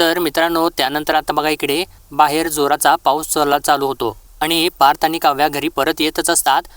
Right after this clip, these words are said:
तर तेव्हा वाटेत पोलीस त्या दोघांना अडवतात. तर तेव्हा पार्थ त्यांना विचारतो, "काय झालंय?" तर ते पोलीस सांगू लागतात, "पुढे लँडस्लाइड झालेला आहे, तुम्ही पुढे जाऊ नाही शकत." तर पार्थ विचारतो, "किती वेळ लागेल क्लिअर व्हायला?" तर तेव्हा ते पोलीस सांगतात, "किमान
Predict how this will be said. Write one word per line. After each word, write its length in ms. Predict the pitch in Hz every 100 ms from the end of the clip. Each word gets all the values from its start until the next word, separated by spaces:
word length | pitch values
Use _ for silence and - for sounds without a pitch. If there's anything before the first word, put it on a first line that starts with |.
| - -
तर 120 | 170
तेव्हा 240 | 170 151 165
वाटेत 380 | 160 139 151 165 - - - -
पोलीस 320 | 160 165 196
त्या 120 | 170
दोघांना 380 | 165 151 143 151 151
अडवतात. 420 | 151 151 143 123 - - -
तर 220 | 156 151 - - -
तेव्हा 180 | 151
पार्थ 300 | 160 147 143
त्यांना 240 | 170 160 165
विचारतो, 400 | 160 160 156 180
"काय 240 | - 160
झालंय?" 300 | 170 151 156 185 - -
तर 100 | 160
ते 80 | 170
पोलीस 300 | 175 143 151
सांगू 220 | 160 151
लागतात, 400 | 160 160 143 165 196 -
"पुढे 260 | - 156 165
लँडस्लाइड 520 | 196 156 165 165 165 165
झालेला 280 | 151 151
आहे, 180 | 156 151
तुम्ही 220 | 170 160
पुढे 200 | 180 165
जाऊ 220 | 170 151 165
नाही 200 | 165 175
शकत." 380 | 175 165 156 - - -
तर 80 |
पार्थ 320 | 160 151 151 175
विचारतो, 560 | 175 - 170 165 170 208 - -
"किती 240 | - 165 196
वेळ 160 | 202
लागेल 320 | 196 175 170 180
क्लिअर 220 | 170 160
व्हायला?" 340 | 160 151 151 170 - - -
तर 100 | 147
तेव्हा 180 | 147 151
ते 60 | 175
पोलीस 320 | 156 143 156
सांगतात, 360 | 160 156 151 - -
"किमान 280 | 151 156